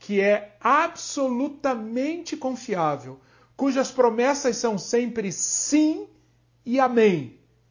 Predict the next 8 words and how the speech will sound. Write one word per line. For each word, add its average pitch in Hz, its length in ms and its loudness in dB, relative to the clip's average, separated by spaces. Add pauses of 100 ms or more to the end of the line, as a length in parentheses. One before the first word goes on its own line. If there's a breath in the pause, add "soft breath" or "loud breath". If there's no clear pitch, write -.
(480)
e 180 80 -8
que 214 260 -4
encarna 202 720 4
em 156 120 -8
si - 280 -8
mesmo 160 640 -2 (260 soft breath)
o 180 80 -8
significado 247 1160 0